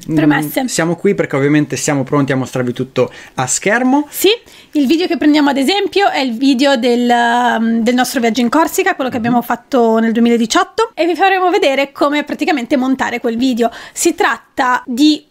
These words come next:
Speaker 2: un tutorial entry level, quindi per persone che magari hanno fatto un viaggio, hanno registrato cose senza avere in mente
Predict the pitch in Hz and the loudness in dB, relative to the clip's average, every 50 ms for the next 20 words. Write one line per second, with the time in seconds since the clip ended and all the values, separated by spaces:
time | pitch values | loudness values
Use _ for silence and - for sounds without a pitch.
0 | _ - - 302 302 302 302 302 302 302 349 - - 392 370 381 381 392 381 370 | _ -2 2 4 6 6 6 6 4 2 0 0 2 2 2 2 2 2 0 -2
1 | - - 277 277 262 - 262 226 202 202 233 220 226 233 - - - 330 311 311 | -2 -4 -4 -4 -2 -4 -4 -4 -4 -4 -4 -6 -8 -8 -6 -2 2 4 4 6
2 | 302 302 330 - 294 269 - - 277 269 - - 311 277 277 277 277 269 254 247 | 4 4 2 0 -2 -4 -2 -2 -4 -4 -2 -2 0 0 0 0 0 0 0 0
3 | 247 233 240 247 240 233 233 233 - 339 370 - 427 427 381 381 392 370 294 269 | 0 0 0 0 -2 -4 -4 -2 -2 -2 -2 0 0 2 2 2 2 2 0 -2
4 | 370 392 359 311 269 247 247 214 262 233 - - 311 320 330 392 381 - 359 349 | 0 0 2 2 0 0 -2 -4 -4 -6 -4 -2 -2 0 0 0 -2 0 2 2
5 | 330 339 269 349 330 - - 330 302 302 302 302 - 311 285 285 277 277 277 277 | 2 2 2 -2 -4 -2 0 2 2 2 2 2 2 0 2 2 2 2 2 2
6 | 269 277 269 269 277 277 277 277 269 - 285 277 277 | 2 2 2 4 4 2 2 0 2 0 0 0 -2